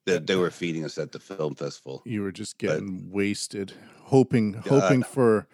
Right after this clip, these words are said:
Speaker 2: for the American, uh, American, uh, tourist i-, i-, in, in Russia story where you get to drink with the K G B. <laughs>
Speaker 1: Yeah, I wanted to drink with the K G B, and I also wanted to meet Putin.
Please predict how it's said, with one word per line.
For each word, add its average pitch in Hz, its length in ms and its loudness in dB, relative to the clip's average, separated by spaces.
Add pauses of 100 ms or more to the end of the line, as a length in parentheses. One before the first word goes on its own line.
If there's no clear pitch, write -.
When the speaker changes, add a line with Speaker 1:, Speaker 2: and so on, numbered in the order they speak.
(260)
Speaker 2:
for - 180 -6
the 107 120 0
American, 107 840 0 (480)
uh, 92 480 -2
American, 110 920 2 (160)
uh, 67 500 -2
tourist 113 600 2
i-, 110 40 2
i-, 101 380 0
in, 104 200 -2
in 104 220 0
Russia 107 400 2
story 98 380 0
where 90 120 -2
you 98 100 0
get 95 160 -2
to - 80 -8
drink 104 300 -2
with 101 160 -2
the 101 100 -4
K 107 240 0
G 95 160 -2
B. 95 480 -2
<laughs> - 540 -10
Speaker 1:
Yeah, 190 220 2
I 170 100 6
wanted 185 260 8
to 185 80 4
drink 175 260 8
with 185 100 2
the 160 80 -10
K 269 220 -2
G 170 140 2
B, 147 320 6
and 143 100 6
I 135 60 6
also 147 260 4
wanted 139 300 4
to 131 80 4
meet 131 280 4
Putin. 175 520 2